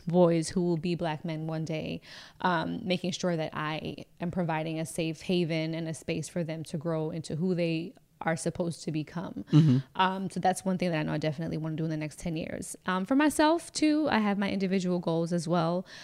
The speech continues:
Speaker 1: Um, with that being at the forefront, also just working on myself career-wise, um, continuing to host, continuing to act, continuing to be of service to others.
Speaker 2: Mm-hmm.
Speaker 1: Um, I feel like we've been blessed abundantly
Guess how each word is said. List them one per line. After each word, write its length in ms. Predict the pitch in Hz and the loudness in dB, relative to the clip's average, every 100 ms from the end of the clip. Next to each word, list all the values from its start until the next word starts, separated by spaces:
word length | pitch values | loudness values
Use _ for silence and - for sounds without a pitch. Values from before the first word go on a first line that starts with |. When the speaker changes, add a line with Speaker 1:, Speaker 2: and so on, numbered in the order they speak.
| - - | -16 -4
Speaker 1:
Um, 520 | 175 170 165 165 - | -2 0 -2 -4 0
with 200 | 185 175 | 0 4
that 180 | 202 175 | 4 4
being 260 | 190 185 - | 2 0 -2
at 80 | |
the 60 | 180 | -4
forefront, 600 | - 185 175 - 180 170 - | -2 0 0 -2 -2 -2 -2
also 300 | 170 - 170 | -4 -2 -2
just 240 | 165 - | -2 -2
working 300 | 170 170 165 | -4 -2 -4
on 120 | 165 | -2
myself 520 | 156 170 165 160 - | -4 -4 -4 -6 -8
career-wise, 840 | - 175 175 165 160 160 160 165 - - - - | -4 0 2 2 0 0 -2 -6 -12 -20 -20 -4
um, 240 | 180 185 | -2 -2
continuing 460 | - 185 175 170 165 | -2 -2 -2 -2 0
to 120 | 185 | 2
host, 480 | 185 165 165 - - | 2 2 -2 -8 -8
continuing 440 | 175 180 170 165 | -6 -4 -4 -4
to 180 | - 170 | -6 -4
act, 480 | 160 151 - - - | -2 -2 -4 -10 -8
continuing 460 | 180 - 180 170 165 | -8 -4 -4 -4 -4
to 140 | 165 | -2
be 120 | 165 | -2
of 120 | 165 | -2
service 400 | - 185 165 170 | 2 2 2 -2
to 180 | - - | -4 -2
others. 460 | 165 165 165 175 - 160 | 0 0 -2 -4 -2 6
Speaker 2:
Mm-hmm. 340 | 131 123 123 | 8 8 4
Speaker 1:
Um, 300 | 170 165 170 | -2 -2 -4
I 100 | - | -6
feel 180 | 185 180 | -4 -2
like 160 | 170 156 170 - 151 | -2 -2 -8 -10 -2
we've 260 | 180 185 139 | 2 2 2
been 220 | 190 175 | 0 2
blessed 460 | 170 165 - - - | 2 0 -2 -8 -4
abundantly 680 | 170 175 170 - 180 202 | -2 0 -2 -2 -4 -4